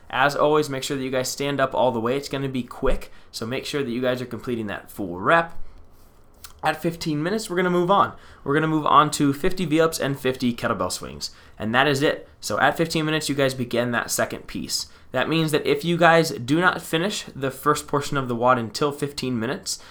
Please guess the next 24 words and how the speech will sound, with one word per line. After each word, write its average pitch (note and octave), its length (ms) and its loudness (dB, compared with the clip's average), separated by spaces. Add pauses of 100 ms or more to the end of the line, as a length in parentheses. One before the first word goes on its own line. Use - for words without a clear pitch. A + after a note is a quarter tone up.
(260)
then B2 180 2
you C3 80 2
guys B2+ 200 4
are B2 40 2
gonna A#2+ 200 2
move A#2+ 240 4
directly C#3 800 2
on B2 300 2
to A2 160 2
the G2+ 100 -2
next G2 220 -2
piece. E2 320 -8 (260)
But A2+ 140 0
it C3+ 60 0
is B2 180 0
very D3 460 4
doable B2+ 420 4
to A2 60 0
finish A2+ 380 -2
that G2 320 0 (220)
in A2 160 -2
under G2+ 340 2
fifteen F2+ 540 -6
minutes. - 420 -8